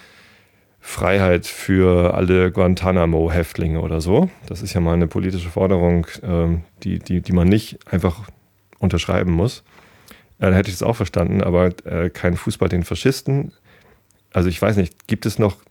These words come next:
irgendwelche politischen Strömungen, die, ähm, anerkannterweise für Faschismus sind?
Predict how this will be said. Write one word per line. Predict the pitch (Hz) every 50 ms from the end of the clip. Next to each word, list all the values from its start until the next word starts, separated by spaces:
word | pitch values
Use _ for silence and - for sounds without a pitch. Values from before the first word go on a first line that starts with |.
| _ _ _ _ _ _ _
irgendwelche | - 113 120 139 147 117 - 107 110 113 113 - 110
politischen | 107 - - 101 98 131 135 139 117 - - 98
Strömungen, | - - - - 101 104 120 127 110 98 101 101 104 127 123 117 - _ _ _ _ _ _ _ _ _ _ _ -
die, | 101 101 101 98 101 98 101 - - _ _ -
ähm, | - 92 92 90 90 92 90 92 107 _ _ _ _ _ _ - _
anerkannterweise | - 113 127 117 - - - 113 107 101 87 - 123 131 - 131 127 123 131 131 131 127 127 - _ _
für | - - - - 110 123
Faschismus | - - 117 101 - - 104 - - 147 147 - -
sind? | 180 175 190 - -